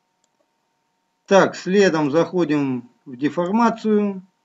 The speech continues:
и с помощью ротации вот так все это дело поворачиваем.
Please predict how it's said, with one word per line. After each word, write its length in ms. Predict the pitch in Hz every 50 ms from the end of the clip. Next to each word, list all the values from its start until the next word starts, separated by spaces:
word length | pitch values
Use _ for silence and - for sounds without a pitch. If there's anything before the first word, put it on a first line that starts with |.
| _ _ _ _ _ _ _
и 160 | - 185 190
с 100 | - 185
помощью 800 | - - 180 175 165 156 151 - - - 156 156 156 151 151 151
ротации 920 | - 165 156 160 160 - - 208 190 185 185 - - 147 131 123 117 113 113 _ _ _ _ _ _ _ _ _ _ _ _ _ -
вот 260 | 143 139 143 135 -
так 220 | - 165 147 -
все 160 | - - 147
это 160 | 139 139 143 135
дело 320 | 131 143 160 151 143 127
поворачиваем. 800 | - - 135 135 139 135 131 131 127 120 - - 123 120 117 -